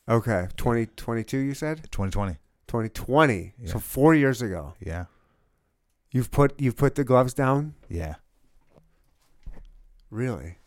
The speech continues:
Speaker 2: Yeah. I, uh,
Speaker 1: Wh-,
Speaker 2: actu-
Speaker 1: what was your last, was your last match just, like, a spar, or what was, like, your last, like, real
Speaker 2: Oh, I, I sparred with somebody in the gym, uh,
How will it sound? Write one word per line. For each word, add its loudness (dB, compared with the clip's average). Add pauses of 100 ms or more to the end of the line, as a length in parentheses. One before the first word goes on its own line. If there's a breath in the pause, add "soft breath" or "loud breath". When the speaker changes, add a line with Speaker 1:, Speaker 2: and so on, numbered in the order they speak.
Speaker 2:
Yeah. -4
I, 2
uh, 2
Speaker 1:
Wh-, -6
Speaker 2:
actu- 6
Speaker 1:
what 12
was 8
your 4
last, 6
was 2
your 2
last 6
match 0
just, -4
like, -2
a -8
spar, 4
or 4
what 2
was, 2
like, 2
your 0
last, 2
like, 4
real 6 (520)
Speaker 2:
Oh, 2
I, 2
I 4
sparred 2
with 2
somebody 2
in -2
the 0
gym, -2
uh, -8